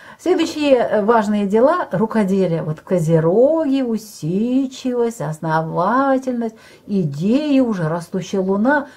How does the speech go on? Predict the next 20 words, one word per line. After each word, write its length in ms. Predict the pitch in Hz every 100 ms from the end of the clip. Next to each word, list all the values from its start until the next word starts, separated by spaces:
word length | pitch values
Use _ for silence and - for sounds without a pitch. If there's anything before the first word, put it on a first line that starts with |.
| - -
Очень 400 | 269 285 - 170
хорошо 440 | - 151 160 -
в 40 | 240
это 160 | 180
время 320 | 156 214 208 156
начинать 520 | 143 - 147 135 143
вязать, 600 | 131 - 175 277 269 262 - - -
какую-то 380 | 160 185 180 180
новую 400 | 165 151 151 147
вещь, 560 | 147 233 240 - - -
шить. 640 | 143 - - 208 262 240 - - - - _ - -
Всё, 200 | - 208
что 160 | 165 160
касается 480 | 160 160 160 156 180
творчества, 760 | 226 277 269 240 - 226 214 - - - _
вышивать, 800 | 160 156 147 143 190 247 240 226
вот 180 | - 151
это 180 | 165 190
всё 280 | - - 202
делаете. 920 | 190 151 175 175 165 160 160 - -